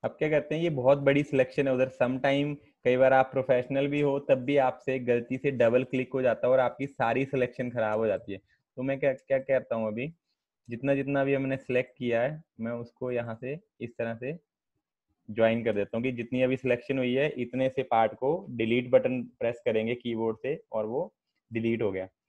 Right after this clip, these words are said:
ताकि मुझे दोबारा से select ना करना पड़े। मैं आपको बता देता हूँ double click से क्या होता है गलती से। जैसे आपने कोई दस मिनट लगाए, कोई बड़ी selection है और गलती से end में जाके आपसे double click हो गया, तो फिर दोबारा उस चीज को करना, मतलब, आपको बड़ा irritating सा लगता है।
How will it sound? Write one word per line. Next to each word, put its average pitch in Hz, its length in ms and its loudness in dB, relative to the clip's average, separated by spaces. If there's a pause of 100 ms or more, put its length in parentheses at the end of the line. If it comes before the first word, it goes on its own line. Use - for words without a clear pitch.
(240)
ताकि 113 180 -4
मुझे 131 200 0
दोबारा 123 320 6
से 131 140 0
select 120 340 -2
ना 117 140 -2
करना 98 260 -2
पड़े। 95 220 -8 (340)
मैं 117 100 -2
आपको 117 220 -4
बता 127 260 8
देता 139 200 2
हूँ 139 80 0
double 123 280 4
click 123 240 -2
से 127 120 -4
क्या 123 140 2
होता 113 180 0
है 104 80 0
गलती 104 280 -2
से। 123 180 -4 (480)
जैसे 113 220 0
आपने 117 280 2
कोई 120 140 -2
दस 123 280 4
मिनट 135 240 2
लगाए, 117 320 6
कोई 120 160 0
बड़ी 117 280 4
selection 117 440 -2
है 95 120 -4
और 110 240 0
गलती 113 320 2
से 139 140 4 (140)
end 123 240 0
में 147 160 4
जाके 135 280 6
आपसे 127 260 2
double 120 260 2
click 131 280 -4
हो 131 100 0
गया, 123 160 -2 (640)
तो 123 60 -10
फिर 127 140 -6
दोबारा 117 380 6
उस 135 180 0
चीज 131 160 -4
को 131 140 -4
करना, 127 360 0
मतलब, 123 180 -4
आपको 120 300 -2
बड़ा 120 180 4
irritating 120 560 0
सा 127 100 0
लगता 107 300 -4
है। 92 80 -10